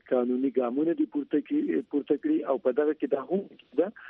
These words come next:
آ، چې دغه پلار چې دی، چې کوم، آ، س-، تن، آ، دغه انکار وکړي، نو هغه، آ، یوې میاشتې لپاره یا د درې میاشتو لپاره چې دی، هغه جیل ته هم لېږلی شي او داسې یو شمېر تنان چې دي، هغه تر اوسه پورې په دغه کې لېږلی شي هم دي.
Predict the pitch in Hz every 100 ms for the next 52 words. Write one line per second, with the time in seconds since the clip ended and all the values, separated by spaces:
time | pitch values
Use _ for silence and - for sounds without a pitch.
0 | - - 139 117 131 117 165 175 - 143
1 | 139 - 123 135 139 139 135 110 - 135
2 | 127 104 135 123 117 - - 131 120 120
3 | 117 - 147 143 139 143 127 120 120 120
4 | 127 127 120 139 139 131 - - - -
5 | 107 139 160 - - - - 131 123 123
6 | 160 165 156 143 - 147 143 - 135 131
7 | 127 120 113 107 170 175 143 - 117 113
8 | 123 123 123 - 123 180 - - - 131
9 | 117 123 135 131 - 120 160 170 165 143
10 | 156 151 - 170 196 127 131 127 135 127
11 | 156 156 156 131 - 123 127 123 113 127
12 | - 117 117 117 120 - 107 143 160 113
13 | 113 113 117 113 113 113 104 - - 113
14 | 120 113 117